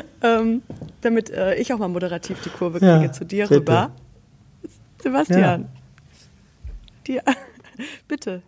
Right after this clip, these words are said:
Speaker 1: stage is yours.
Speaker 2: Ja, also, äh, ja, was für ein Wink mit dem Zaunpfahl. Apropos Stage, natürlich hab ich, äh, jemals geübt, was ich sagen werde, bevor ich jemanden anrufe. Ähm, das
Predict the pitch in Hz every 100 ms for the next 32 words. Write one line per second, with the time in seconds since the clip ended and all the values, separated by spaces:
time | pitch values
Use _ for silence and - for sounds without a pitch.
0 | _ - 233 247 254 - 226 202 190 -
1 | 131 170 135 131 135 156 156 131 131 160
2 | 127 - - 147 - - 156 139 123 160
3 | 165 151 127 143 160 170 123 101 - 123
4 | 135 127 127 - 143 131 - 117 - 180
5 | 185 165 117 151 127 135 123 110 117 110
6 | 104 - 127 107 117 113 98 107 107 113
7 | 107 107 107 104 104 - - 120 - 117
8 | 107 120 110 104 101 131 127 143 135 160
9 | 151 123 123 123 120 127 - 185 - 127
10 | -